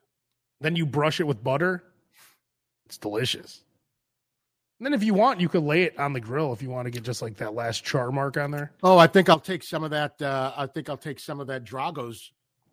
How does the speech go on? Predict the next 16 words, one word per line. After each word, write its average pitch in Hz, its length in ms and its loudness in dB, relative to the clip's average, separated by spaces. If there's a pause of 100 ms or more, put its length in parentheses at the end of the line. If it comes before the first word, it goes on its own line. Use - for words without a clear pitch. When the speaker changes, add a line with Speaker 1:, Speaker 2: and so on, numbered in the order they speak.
(160)
Speaker 2:
garlic 135 340 0
butter 104 220 -8
that 95 140 -8
I 101 60 -8
have. 95 460 -10
Speaker 1:
Oh. 240 920 6 (1500)
Speaker 2:
Put 127 160 -10
that 175 220 10
over 143 200 6
the 117 80 -4
Speaker 1:
Yeah. 117 100 -8
Speaker 2:
top. 110 360 -4 (1700)
Speaker 1:
That's 117 180 -12
a 113 40 -12
great 110 260 -8
idea. 95 380 -12